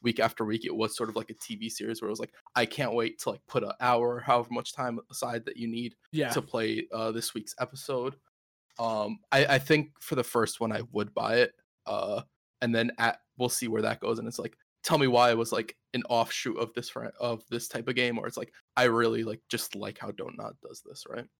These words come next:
Speaker 2: Yeah, it worries
Speaker 1: Um,
Speaker 2: me.
Speaker 1: I
Speaker 2: It worries me they got six in
Speaker 1: Yeah.
Speaker 2: production, though, 'cause it's, it feels very Telltale-y again,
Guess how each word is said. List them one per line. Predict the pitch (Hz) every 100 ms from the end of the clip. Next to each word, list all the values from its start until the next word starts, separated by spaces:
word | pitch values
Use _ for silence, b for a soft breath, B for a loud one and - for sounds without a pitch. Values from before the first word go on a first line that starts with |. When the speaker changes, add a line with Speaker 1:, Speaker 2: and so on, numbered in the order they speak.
| _
Speaker 2:
Yeah, | - 202
it | 196
worries | 202 233 208
Speaker 1:
Um, | 185
Speaker 2:
me. | 180 170 156
Speaker 1:
I | - -
Speaker 2:
It | 175
worries | 185 190 190
me | 185
they | 170 165
got | 170
six | - 180 113
in | 110
Speaker 1:
Yeah. | 107
Speaker 2:
production, | 156 156 156 160
though, | 160 156 160
'cause | 165
it's, | 156 139 -
it | 180
feels | - 175 165
very | 151 156
Telltale-y | - 151 156 170 160
again, | 165 160 170 175